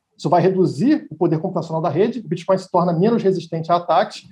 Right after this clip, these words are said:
Quem sabe algum Estado pode comprar essas máquinas dos chineses, né?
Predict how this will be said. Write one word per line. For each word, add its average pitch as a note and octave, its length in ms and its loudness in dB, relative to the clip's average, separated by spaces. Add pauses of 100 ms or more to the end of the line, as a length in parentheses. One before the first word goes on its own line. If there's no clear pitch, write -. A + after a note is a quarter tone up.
(200)
Quem A3+ 200 2
sabe G#3 360 2
algum F3 200 0
Estado E3+ 320 0
pode E3 180 -4
comprar E3+ 260 -2
essas F3+ 220 -2
máquinas D3+ 400 -2
dos D3 100 -10
chineses, G#3 520 -2
né? F3 260 0